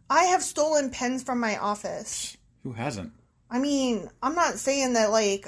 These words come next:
Speaker 1: I maliciously set out to take all I could get, but sometimes your boss has a really cool pen, or your company has, like, a
Speaker 2: Mm-hmm.
Speaker 1: mug full of really cool pens, and they write really good.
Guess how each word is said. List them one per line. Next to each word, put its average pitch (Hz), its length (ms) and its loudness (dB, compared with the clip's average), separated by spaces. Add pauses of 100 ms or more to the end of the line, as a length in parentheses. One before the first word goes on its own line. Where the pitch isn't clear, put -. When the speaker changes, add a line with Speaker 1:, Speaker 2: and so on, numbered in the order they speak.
(140)
Speaker 1:
I 208 260 4
maliciously 214 760 0
set 208 220 0
out 196 200 4
to 185 140 -10
take - 320 -6
all 196 120 4
I 196 80 0
could - 240 -8
get, 202 340 0 (540)
but 233 340 8 (520)
sometimes 339 680 -2 (100)
your 254 180 2
boss 240 320 4
has 240 200 -2
a 220 60 -2
really 226 360 2
cool 262 260 -6
pen, 226 560 -4 (240)
or 220 60 0
your 214 160 2
company 247 560 0
has, 226 260 0
like, 226 260 0
a - 120 -8
Speaker 2:
Mm-hmm. 202 120 -2
Speaker 1:
mug 202 240 -2
full 233 180 0
of 196 120 -4
really 202 260 -2
cool 233 200 -2
pens, 226 480 -4 (260)
and 208 80 0
they 226 100 6
write 202 400 2
really 226 320 2
good. 208 360 0